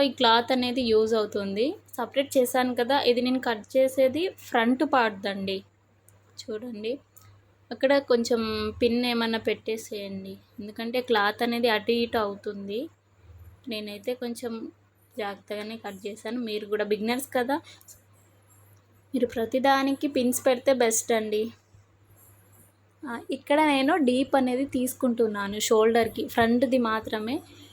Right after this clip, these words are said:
కొంచెమే డీప్ తీసుకుంటున్నాను. డీప్ ఎందుకు ఫ్రంట్లో తీసుకోవాలి అంటే, చెస్ట్ని బట్టి తీసుకోవాలి, బట్టి కాదు, తీసుకోవాలి ఫ్రంట్లకి.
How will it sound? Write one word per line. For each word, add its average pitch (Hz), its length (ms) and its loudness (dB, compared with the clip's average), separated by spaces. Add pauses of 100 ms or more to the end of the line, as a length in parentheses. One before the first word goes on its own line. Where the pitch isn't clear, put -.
(160)
కొంచెమే 247 640 0 (200)
డీప్ 226 280 0
తీసుకుంటున్నాను. 208 920 -10 (2500)
డీప్ 302 380 4
ఎందుకు 285 360 2
ఫ్రంట్లో 269 480 0
తీసుకోవాలి 247 760 2
అంటే, 226 320 -2 (500)
చెస్ట్ని 277 420 4
బట్టి 262 300 2
తీసుకోవాలి, 247 560 0 (160)
బట్టి 226 340 0
కాదు, 247 320 2 (180)
తీసుకోవాలి 220 960 2 (1900)
ఫ్రంట్లకి. 208 640 -8